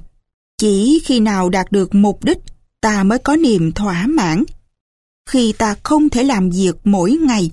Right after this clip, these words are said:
với nhiệt tình và niềm vui, tức là ta đã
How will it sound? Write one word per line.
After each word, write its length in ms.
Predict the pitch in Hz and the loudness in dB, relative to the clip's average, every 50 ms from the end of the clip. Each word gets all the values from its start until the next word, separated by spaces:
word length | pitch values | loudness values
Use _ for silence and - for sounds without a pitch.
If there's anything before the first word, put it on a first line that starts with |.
| - - _ _ _ - - | -8 -18 _ _ _ -4 -2
với 280 | 202 233 226 226 254 | 0 2 2 2 2
nhiệt 440 | 320 359 320 233 220 214 208 190 170 - - - | 2 2 2 2 2 2 0 0 -2 -6 -8 -6
tình 220 | - 220 208 175 170 - - - - - | -2 0 2 2 0 -2 -6 -16 -12 -6
và 180 | - 185 226 214 | -2 0 2 2
niềm 340 | 202 202 208 202 175 180 170 175 | 4 4 4 4 2 0 0 0
vui, 260 | 214 262 277 294 285 - - - _ _ _ _ _ _ _ _ _ _ | 0 2 2 2 0 -2 -6 -20 _ _ _ _ _ _ _ _ _ _
tức 320 | - 339 359 - - - - | -4 -4 -4 -4 -6 -4 -2
là 300 | 220 214 180 160 165 - - - - - - | -2 -2 -2 -4 -6 -8 -14 -20 -20 -12 -4
ta 240 | - 226 220 208 202 | -2 -2 0 0 -2
đã 280 | 190 196 185 175 175 | -2 -2 -2 -2 -2